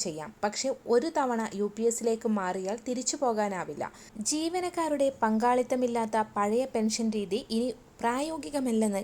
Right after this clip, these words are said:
കേന്ദ്ര സർക്കാർ ഉറപ്പിച്ചു പറയുന്നു. അതേസമയം നിശ്ചിത പെൻഷൻ ഉൾപ്പെടെ അതിലെ നല്ല വശങ്ങൾ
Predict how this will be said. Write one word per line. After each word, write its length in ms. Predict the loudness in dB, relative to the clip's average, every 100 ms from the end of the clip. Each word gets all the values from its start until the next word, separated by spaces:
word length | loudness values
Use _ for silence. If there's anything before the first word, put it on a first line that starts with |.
| -2
കേന്ദ്ര 280 | 0 2 2 2
സർക്കാർ 320 | 0 -2 -6 -4
ഉറപ്പിച്ചു 400 | -2 0 0 -2 0
പറയുന്നു. 340 | -2 -4 -8 -14 -16 -20 -4 -2
അതേസമയം 560 | 0 0 0 0 -2 0 2
നിശ്ചിത 320 | 2 2 0 0
പെൻഷൻ 320 | 0 0 -2 -2
ഉൾപ്പെടെ 340 | 0 0 2 0 -2
അതിലെ 220 | -2 -2 -2 0
നല്ല 240 | 0 0 0
വശങ്ങൾ 340 | 0 0 2